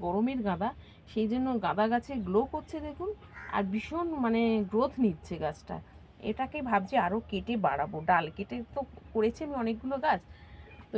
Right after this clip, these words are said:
এটাও ভাবছি করব। আজকে একটা জবা ফুল ফুটেছে এই গাছটায়, এখনও ফোটেনি,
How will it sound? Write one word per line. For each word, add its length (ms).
এটাও 220
ভাবছি 240
করব। 200
আজকে 200
একটা 140
জবা 320
ফুল 200
ফুটেছে 400
এই 120
গাছটায়, 380
এখনও 200
ফোটেনি, 440